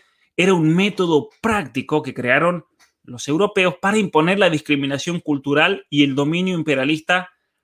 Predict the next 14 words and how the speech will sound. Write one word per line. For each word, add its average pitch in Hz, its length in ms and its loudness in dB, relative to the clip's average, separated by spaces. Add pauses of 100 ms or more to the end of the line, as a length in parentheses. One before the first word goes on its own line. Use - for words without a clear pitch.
(180)
para 196 220 6
así 220 280 2
reafirmar 160 520 -2
la 156 180 -4
cultura 160 640 -2 (260)
europea 147 720 0 (320)
o 139 120 -2
la 135 80 2
identidad 135 400 2
europea 143 440 2
como 139 160 -6
una 143 140 -2
cultura 123 400 -8
superior. - 420 -20